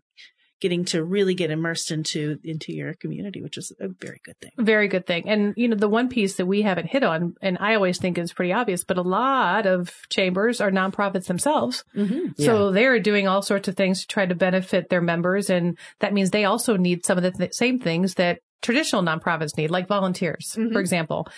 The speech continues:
Speaker 2: I know that I'm constantly getting requests for, "We need volunteers to work at this event," or, "We need volunteers to represent and check people in here and there," 'cause y-, your staff is limited, just like, you know, every other nonprofit, it's the most precious resource.
Speaker 1: Mm-hmm.
Speaker 2: Um, can you talk a little bit about,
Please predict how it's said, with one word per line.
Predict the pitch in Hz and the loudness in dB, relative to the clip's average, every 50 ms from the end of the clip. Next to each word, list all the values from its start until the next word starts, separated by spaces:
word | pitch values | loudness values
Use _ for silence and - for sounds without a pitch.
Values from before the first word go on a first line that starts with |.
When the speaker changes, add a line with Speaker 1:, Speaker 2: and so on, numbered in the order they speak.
| - - - - - - | -20 -20 -20 -8 -4 0
Speaker 2:
I | 185 180 | 0 2
know | 180 180 180 180 | 2 4 4 2
that | 175 175 180 170 165 165 160 - - | 2 2 2 2 2 0 -2 -2 -2
I'm | 196 180 170 170 | -2 -2 -2 -4
constantly | - - - 190 196 - - 196 190 185 | -4 -2 -2 -2 0 -2 -2 0 0 2
getting | 175 175 170 170 170 | 2 2 2 2 0
requests | 175 170 - - 185 170 165 - - | -2 -2 -2 -2 -2 -2 -2 -6 -4
for, | - 185 175 170 170 | -2 0 0 0 0
"We | 165 170 165 | 0 0 0
need | 165 165 165 | 0 0 0
volunteers | 170 165 165 170 - - 175 170 165 - | 0 0 0 0 0 0 -2 -2 -2 -2
to | 170 160 | -2 -2
work | 156 160 156 - | -2 -2 -2 -4
at | 160 - | -2 0
this | - 285 277 - - | 0 0 0 0 0
event," | 226 214 226 214 202 190 185 185 - - - - - - | 0 0 0 2 2 0 0 -2 -6 -12 -18 -6 -2 0
or, | 196 | 0
"We | 202 185 | 2 2
need | 175 170 | 2 2
volunteers | 170 175 170 170 170 170 - 185 175 180 | 0 0 0 0 -2 -2 -2 -2 -2 -2
to | - 170 | -2 -2
represent | 165 156 156 170 165 165 170 165 165 - | -2 -2 0 -2 0 0 0 0 -2 -2
and | 170 170 165 | -4 -4 -4
check | - 175 160 - | -2 -4 -4 -4
people | - 151 147 - 151 | -6 -6 -4 -4 -4
in | 139 143 | -4 -2
here | 170 - 294 285 277 269 | 0 0 2 2 2 2
and | 254 220 220 | 2 2 2
there," | 220 214 214 | 2 0 0
'cause | - 190 180 - - - - - - _ _ | -2 -2 -4 -4 -8 -12 -20 -20 -20 _ _
y-, | - 180 - | -6 -6 -2
your | - 190 180 | -2 -2 -2
staff | - - 190 170 175 - 208 | 0 0 0 0 0 0 0
is | 180 185 | 0 0
limited, | 180 170 170 170 208 247 208 | 0 0 2 0 0 0 0
just | - 165 160 - - | 0 -2 -2 -2 -2
like, | 175 160 160 156 - - - _ _ - | -2 -2 -2 -4 -6 -12 -20 _ _ -2
you | 185 214 | 0 0
know, | 185 165 | 2 2
every | - 185 196 185 196 190 | 0 0 0 0 2 2
other | 190 190 190 190 | 2 2 2 2
nonprofit, | 185 175 175 185 196 - 190 170 175 208 | 2 2 2 0 0 0 0 0 0 0
it's | 202 190 - | -2 -2 -2
the | 202 | 0
most | 180 185 180 180 - - | 0 0 0 -2 -2 -2
precious | - 208 208 - 196 185 185 - | 0 0 0 0 -2 -4 -2 -2
resource. | 175 175 175 - 175 165 170 220 - - | -2 -2 -2 -2 -2 0 0 -2 -2 -4
Speaker 1:
Mm-hmm. | - 202 190 180 170 185 - - - | -4 -2 -2 -2 -2 -2 -4 -4 -2
Speaker 2:
Um, | 185 180 175 170 170 165 160 151 | 0 2 2 2 0 0 -2 -2
can | - 262 233 | -2 0 2
you | 247 240 | 2 2
talk | 226 - 254 247 247 | 0 0 -2 0 0
a | 269 | 0
little | 254 247 233 | 0 2 4
bit | 233 226 | 4 2
about, | 220 196 - 202 196 196 208 202 202 196 185 180 - | 2 2 2 2 2 2 4 4 4 2 2 0 -4